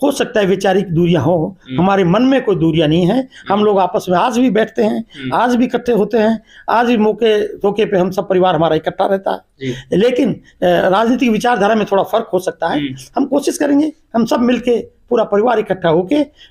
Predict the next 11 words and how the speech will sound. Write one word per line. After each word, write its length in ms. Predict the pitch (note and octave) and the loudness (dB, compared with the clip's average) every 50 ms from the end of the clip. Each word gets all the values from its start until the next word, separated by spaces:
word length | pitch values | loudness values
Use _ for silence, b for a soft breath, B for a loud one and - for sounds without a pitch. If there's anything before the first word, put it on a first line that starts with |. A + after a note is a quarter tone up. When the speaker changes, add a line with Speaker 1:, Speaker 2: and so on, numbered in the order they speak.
| B | B
Speaker 1:
और 320 | - F#3 F#3 F3+ F3 G3 - | 0 2 2 2 2 0 -2
Speaker 2:
हम्म। 220 | - - - E3+ | -6 -8 -4 -2
Speaker 1:
भविष्य 360 | D3 F#3 G#3 G#3 - - G3 | 0 0 0 0 0 -2 0
में 300 | F3 F3 E3+ D#3 D#3 - - - | 0 2 0 0 -2 -4 -4 -4
एक 80 | F#3 F#3 | -4 -2
साथ 260 | - E3 - - - | -2 -2 -4 -4 -4
काम 180 | - B2+ C3 B2+ | -4 -4 -4 -4
करें। 180 | C3 - - | -6 -8 -8
Speaker 2:
हम्म। 100 | B2 A#2 - - _ _ _ _ _ _ _ _ _ _ _ _ _ _ | -10 -14 -18 -20 _ _ _ _ _ _ _ _ _ _ _ _ _ _
हमारे 280 | C3+ C#3 D3+ D#3+ E3 F3 | -2 0 0 0 0 0
साथ 500 | F3 F#3+ F3+ F3+ F#3 F#3 - F#3+ F#3 | 0 2 2 2 0 0 0 0 0